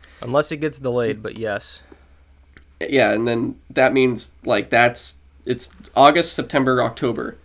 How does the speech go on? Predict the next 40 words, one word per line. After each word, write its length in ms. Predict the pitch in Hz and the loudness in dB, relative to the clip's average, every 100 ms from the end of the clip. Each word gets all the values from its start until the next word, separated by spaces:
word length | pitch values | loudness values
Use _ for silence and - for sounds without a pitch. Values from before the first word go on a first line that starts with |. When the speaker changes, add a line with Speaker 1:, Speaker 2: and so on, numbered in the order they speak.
| _ | _
Speaker 2:
There's 220 | 147 139 | -2 -2
three 320 | - 156 156 156 | -2 2 6 8
months 280 | 139 135 | 6 2
in 40 | 135 | -2
between 300 | 135 135 120 | -4 -2 0
us. 160 | 120 - - - | -2 -6 -16 -6
July's 420 | 127 127 143 151 | 2 6 6 6
about 260 | 127 117 120 | 2 2 2
to 140 | - | -6
end, 200 | - - | -4 -2
Speaker 1:
Yeah, 120 | 113 - - | -4 -8 -8
I 80 | 151 | -6
mean, 140 | 165 | -2
Speaker 2:
and 80 | 127 | -2
it's 120 | 127 | 4
not 140 | 160 139 | 6 6
gonna 120 | 139 | 4
be 160 | 135 | 6
at 100 | 123 | 4
the 120 | 123 101 | 2 0
end 120 | 110 | 0
of 100 | 104 | -2
November. 200 | - - 175 | -6 -2 -2
Speaker 1:
look 160 | - | 0
at, 260 | 196 185 - | -2 -2 -4
look 200 | 185 190 | -6 -4
at 120 | 226 | -8
Fallout 460 | - 156 165 160 135 | -4 -2 0 0 -2
four. 480 | - 135 117 95 139 - - - | -6 -4 -4 -6 -10 -20 -20 -12
So, 520 | - 135 131 127 - - | -2 0 0 -4 -8 -4
I 100 | 139 | -4
forget 380 | 147 151 180 - | -2 -4 -6 -6
which 200 | 160 - | -8 -6
year 140 | 143 | -4
that 140 | 127 120 | -4 -4
game 260 | 120 113 | -4 -6
came 260 | 117 117 110 | -6 -8 -6
out, 320 | 110 107 - | -4 -6 -6
but 360 | 123 113 110 127 | -4 -2 -4 -6
Bethesda 760 | 127 - 147 175 196 190 185 | -6 -2 -2 -2 -4 -4 -4